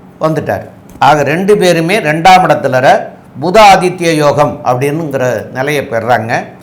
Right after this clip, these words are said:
ரெண்டாவது, அங்கேயே வந்து சுக்கிர பகவான் இருந்தாலும்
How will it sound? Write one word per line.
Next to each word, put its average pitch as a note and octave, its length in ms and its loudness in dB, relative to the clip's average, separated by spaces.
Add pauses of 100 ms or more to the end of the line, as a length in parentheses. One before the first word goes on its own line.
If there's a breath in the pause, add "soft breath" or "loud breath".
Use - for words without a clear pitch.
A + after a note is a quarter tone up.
(460 loud breath)
ரெண்டாவது, G3 460 2
அங்கேயே F#3 480 0
வந்து F3 260 -2
சுக்கிர F3 420 -2
பகவான் E3+ 340 2
இருந்தாலும் C#3+ 760 0